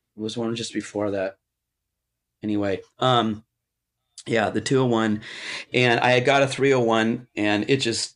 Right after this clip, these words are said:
was a mess, and so I ended up selling those, and I just, I kept, because my focus was right. You know, sometimes you're looking at something, and you, you miss the, what do they call it, the forest for the trees?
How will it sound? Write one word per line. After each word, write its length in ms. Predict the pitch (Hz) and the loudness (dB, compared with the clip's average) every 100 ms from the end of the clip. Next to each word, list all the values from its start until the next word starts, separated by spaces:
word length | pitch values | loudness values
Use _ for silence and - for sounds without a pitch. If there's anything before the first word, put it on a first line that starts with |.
| _ | _
was 260 | - 120 110 | -2 0 0
a 60 | 95 | 0
mess, 400 | 117 110 - 95 | 0 0 -2 -4
and 100 | 95 | -4
so 240 | 107 104 | -2 0
I 80 | 95 - | -2 -2
ended 280 | 113 113 113 | -2 0 0
up 220 | 113 - - _ | -2 -4 -18 _
selling 320 | - 113 123 | -4 0 0
those, 220 | 123 107 107 | 2 0 0
and 80 | |
I 100 | 107 | -2
just, 280 | 104 110 - - | -2 -4 -6 0
I 100 | 117 | 0
kept, 300 | 117 127 - - - 120 | 0 -6 -6 -10 -10 -6
because 300 | 120 151 123 | -2 0 0
my 120 | 120 | -2
focus 440 | - 131 127 117 107 | -2 -2 0 -2 -2
was 200 | 104 107 | -2 -2
right. 100 | 120 | 0
You 140 | 120 | 0
know, 60 | 117 | 0
sometimes 420 | 139 143 156 139 | 0 0 0 0
you're 80 | 110 | 0
looking 280 | 123 135 139 | 0 0 -2
at 120 | 135 | 0
something, 480 | 143 143 151 156 - - - - - | -2 0 0 -2 -4 -16 -16 -10 -4
and 140 | 120 | 0
you, 320 | 113 107 104 - | 2 2 -2 -4
you 160 | 107 | -2
miss 280 | 113 123 - | 0 0 -2
the, 280 | 110 104 104 | 0 0 0
what 100 | 113 | 0
do 20 | 113 | 0
they 80 | 113 | 0
call 280 | 110 104 92 | 2 2 2
it, 80 | |
the 260 | 107 101 95 - _ _ | 0 0 -2 -8 _ _
forest 360 | - 123 120 120 | -4 0 0 0
for 100 | 120 | -2
the 80 | 107 | 0
trees? 520 | - 120 131 151 | 0 0 0 -2